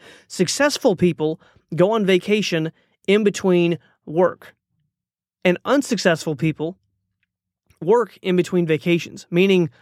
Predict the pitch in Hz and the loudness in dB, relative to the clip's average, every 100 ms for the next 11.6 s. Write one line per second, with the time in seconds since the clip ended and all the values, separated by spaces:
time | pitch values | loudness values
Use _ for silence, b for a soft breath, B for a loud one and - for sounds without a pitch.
0 | b b b 170 170 175 170 185 185 185 | b b b -2 0 2 0 0 -2 -2
1 | 185 185 175 180 - 160 196 190 165 160 | 0 0 0 0 0 0 0 0 -2 -2
2 | 170 156 170 165 - 180 180 170 160 151 | -2 0 0 -2 -4 0 0 0 -2 0
3 | 175 - - 262 254 233 170 165 160 - | 0 -2 -2 -2 -2 -4 -2 -2 -2 -6
4 | b b 160 185 214 190 190 185 160 165 | b b 0 2 2 0 2 2 0 -4
5 | - 185 - - 165 156 180 170 175 151 | 0 0 0 -6 -6 -6 -4 0 2 2
6 | 156 151 143 180 - 214 185 190 170 151 | 2 0 0 -2 -2 -2 -2 -2 -4 -4
7 | 143 - 262 294 185 151 147 170 156 - | -4 -4 -2 -2 -2 -2 0 0 0 0
8 | 160 156 - b b b 170 151 208 - | 0 0 -4 b b b -4 -2 -2 0
9 | 202 190 - 170 175 190 180 170 165 165 | 0 0 -2 -2 0 0 0 2 0 -2
10 | 180 180 170 165 160 156 170 151 156 147 | -2 2 2 2 0 0 -2 0 0 0
11 | 151 - 185 160 156 | -2 -4 -2 -2 -2